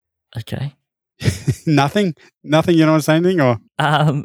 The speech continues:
Speaker 2: do you wanna, uh, formally apologise to Lustig now or just wait to the end?
Speaker 1: I've seen a lot of Lustig since these stats were, yeah, had come out. So I'm probably getting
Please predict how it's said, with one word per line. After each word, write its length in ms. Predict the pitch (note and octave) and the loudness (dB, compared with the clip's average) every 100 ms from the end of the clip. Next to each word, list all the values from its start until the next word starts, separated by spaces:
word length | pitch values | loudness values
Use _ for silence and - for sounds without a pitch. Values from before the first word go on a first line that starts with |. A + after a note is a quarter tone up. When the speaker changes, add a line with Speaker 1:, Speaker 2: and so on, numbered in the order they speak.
| - | -8
Speaker 2:
do 80 | - | 0
you 60 | D3+ | 2
wanna, 160 | D3+ | 2
uh, 140 | D3 C3+ | 0 -2
formally 420 | - D3+ D3+ D3 | 0 2 4 4
apologise 680 | C#3 C#3+ D3 C#3 C#3+ C#3 - | 2 2 2 2 2 2 0
to 60 | C3+ | 0
Lustig 340 | C#3+ - B2 | 0 0 -2
now 340 | C3 D3+ B2 | 0 2 2
or 180 | A#2 C#3 | 2 0
just 220 | C3 B2 | 0 -4
wait 200 | C3+ B2 | -2 -2
to 100 | - | -2
the 120 | A#2+ A#2+ | -4 -2
end? 340 | A2 G#2+ - _ - | -4 -8 -18 _ -4
Speaker 1:
I've 180 | D#3+ D3+ | -4 -2
seen 140 | F3 | -2
a 40 | D#3+ | 0
lot 160 | D3+ | 2
of 60 | D#3+ | 2
Lustig 400 | D3+ D3 - B2 | 2 -2 -6 -8
since 320 | - C3 A#2+ | -6 -8 -8
these 640 | - B2 A#2 A#2 - - _ | -4 -2 -4 -8 -14 -18 _
stats 340 | - C3+ A#2+ - | -4 -2 -2 -4
were, 320 | A2+ A2 - _ _ | -6 -6 -10 _ _
yeah, 220 | - A2+ G#2+ | -6 -4 -4
had 200 | G#2+ - | -8 -4
come 200 | A2+ A2 | 0 2
out. 300 | G#2+ G#2+ - | 0 -2 -6
So 300 | G#2 G2+ G2 _ _ _ _ _ _ | -4 -4 -6 _ _ _ _ _ _
I'm 140 | B2 B2 | -4 0
probably 240 | C3 A2 | 0 0
getting 380 | G#2 G2 G2 | -2 -2 -4